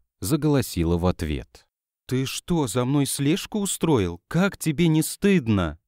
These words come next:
Это совершенно не твоё дело.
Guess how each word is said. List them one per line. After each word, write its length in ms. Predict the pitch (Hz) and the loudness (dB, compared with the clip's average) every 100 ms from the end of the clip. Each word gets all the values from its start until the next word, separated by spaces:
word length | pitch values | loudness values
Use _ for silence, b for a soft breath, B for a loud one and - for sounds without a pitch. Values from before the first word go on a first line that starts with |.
| _ _ | _ _
Это 280 | 143 143 156 | 0 2 2
совершенно 640 | - 165 160 143 202 180 135 | 0 0 0 0 0 2 4
не 160 | 135 | 2
твоё 340 | - 147 151 135 | 2 0 2 2
дело. 480 | 107 147 113 85 | 2 2 2 -2